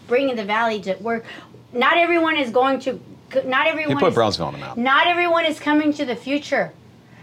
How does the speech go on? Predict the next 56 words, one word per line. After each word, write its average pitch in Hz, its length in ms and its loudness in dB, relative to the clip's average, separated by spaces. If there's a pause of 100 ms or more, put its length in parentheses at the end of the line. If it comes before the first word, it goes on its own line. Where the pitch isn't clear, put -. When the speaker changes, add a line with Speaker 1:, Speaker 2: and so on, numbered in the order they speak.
(140)
Speaker 1:
but 202 140 2
we 277 220 2
are. 277 320 4 (320)
The 190 120 0
valley 262 440 2
is. 269 300 0 (560)
We're 254 200 4
already 262 340 4
in 240 120 -2
the, 226 240 -4
in 220 120 -2
the 202 80 -2
midst 254 360 -2
of, 214 240 -4
you 214 140 -6
know, 196 360 -6 (160)
we 226 280 -10
get 294 340 -2
in 240 220 -2
our 220 120 0
backyard 247 440 -2
Speaker 2:
But - 60 2
you - 60 0
gotta 123 200 2
Speaker 1:
to - 40 -4
Speaker 2:
talk 110 260 0
to 98 60 -6
him 78 140 -8
so - 120 -10
we 80 100 -6
get 76 180 -10
first - 300 -12
Speaker 1:
Oh, 247 160 4
Speaker 2:
dibs. 262 100 4
Speaker 1:
I 262 120 4
already, 277 220 6
I, 254 400 0
I'm 226 120 0
working 254 360 0
on 240 180 0
it, 226 100 -8
Brian. 226 200 -4
He 233 100 -10
texts 247 360 -4
me 240 160 -6
every 226 180 -4
night, 233 460 -6
you 208 160 -8
know. 208 260 -2 (420)
Speaker 2:
<laughs> - 60 -
Speaker 1:
He 147 60 -2
just - 180 -10
does 233 220 -2
all 226 160 2
my 226 180 -2
ideas. 214 880 -4